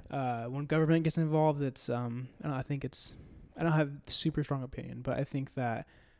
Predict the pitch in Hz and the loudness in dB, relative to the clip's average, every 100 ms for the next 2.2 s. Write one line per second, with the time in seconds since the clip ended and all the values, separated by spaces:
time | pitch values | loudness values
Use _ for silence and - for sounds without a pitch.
0 | _ 143 135 117 - 175 180 - 160 180 | _ -6 -4 -4 -4 2 4 4 4 4
1 | - _ - - 160 147 143 - 131 131 | 0 _ -10 2 4 4 0 -2 -4 -4
2 | 123 | -6